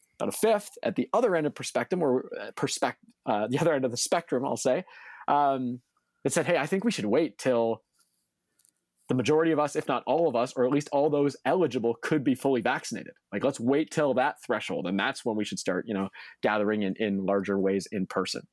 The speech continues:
And then sort of the, the rest of the community, the middle of the community, which adds up in the numbers to forty-six percent, said, "Let's take a slow,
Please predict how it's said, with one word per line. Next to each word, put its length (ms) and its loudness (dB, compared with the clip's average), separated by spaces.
And 160 2
then 360 2
sort 220 2
of 60 4
the, 80 4
the 140 0
rest 240 0
of 60 0
the 60 2
community, 320 0
the 100 0
middle 180 2
of 60 2
the 60 0
community, 300 0
which 180 0
adds 240 0
up 160 0
in 120 -4
the 40 -2
numbers 360 -2
to 80 -4
forty-six 600 -2
percent, 500 -4
said, 300 0
"Let's 220 0
take 180 0
a 60 0
slow, 580 2